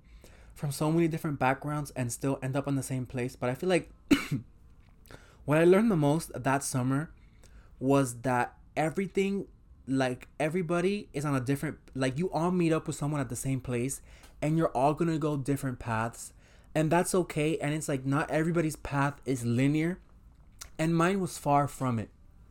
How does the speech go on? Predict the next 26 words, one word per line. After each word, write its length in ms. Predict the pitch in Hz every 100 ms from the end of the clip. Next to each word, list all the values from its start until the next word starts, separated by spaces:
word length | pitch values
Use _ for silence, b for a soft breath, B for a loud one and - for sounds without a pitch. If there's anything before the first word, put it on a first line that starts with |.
| - - - - - B B B B
And 80 | 151
I 40 |
remember 260 | 196 247 220
that 300 | 143 139 160
summer, 360 | - 175 190 180
I, 160 | 139 147
that 140 | 151
was 100 | 160
kinda 180 | - 185
like 120 | 160
my 200 | 139 135
spiritual 760 | 123 - 143 147 - 151 147 147 b b b b
reawakening, 640 | 123 135 147 123 139 151 143
in 60 |
the 80 | 139
sense 140 | 156
that 120 | - -
I 40 |
had 120 | 175
so 140 | 175 190
many 200 | 202 175
dreams 280 | 127 147 147
that 120 | 131
were, 100 | 120
like, 200 | 113 -
prophetic 540 | 127 - 131 131 139